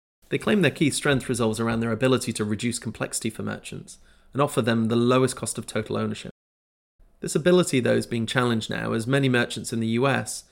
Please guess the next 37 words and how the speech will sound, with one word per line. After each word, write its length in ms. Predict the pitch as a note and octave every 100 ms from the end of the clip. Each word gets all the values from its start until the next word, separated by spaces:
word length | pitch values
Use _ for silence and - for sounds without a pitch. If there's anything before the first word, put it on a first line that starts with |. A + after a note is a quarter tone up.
| _ _ _
a 60 | C3+
significantly 640 | C#3+ C#3+ D#3+ C3 B2+ A#2+
less 180 | A#2+ -
complex 400 | - A#2+ A2+ -
payment 380 | - C#3 B2+ G#2+
market 320 | A2 - -
than 160 | A2
Europe, 400 | C#3+ C3+ A2+ - - _ _ -
are 80 | C3+
now 200 | D#3 D#3+
switching 340 | C3+ - B2
processing 480 | - A#2+ B2 - A#2
volumes 300 | G#2+ G#2+ G#2+
to 100 | G#2+
lower-cost 480 | A2 A#2 G#2+ A2+ -
competitors. 640 | A2 A2 - - A2+ - _ _ _ _ _ _ _ _ -
Adyen 320 | D3+ E3 C#3
chose 300 | B2+ C#3+ B2+
not 300 | B2+ D3+ D#3+
to 100 | -
reduce 300 | B2 A2+ G#2+
prices 400 | - A2+ G#2+ -
to 80 | -
keep 200 | - A#2
their 100 | G#2
volume, 480 | A2 A2 G#2+ G#2+ G#2+ -
and 100 | -
it's 120 | -
unclear 340 | C#3 C3 F3+ D#3+
if 80 | -
those 160 | A#2+
competitors 600 | - A2+ A#2 - A2 G#2+
can 160 | - A#2
sustain 460 | - - - D3 A#2+
the 60 |
price 280 | - A2 A#2
cuts. 400 | - - - -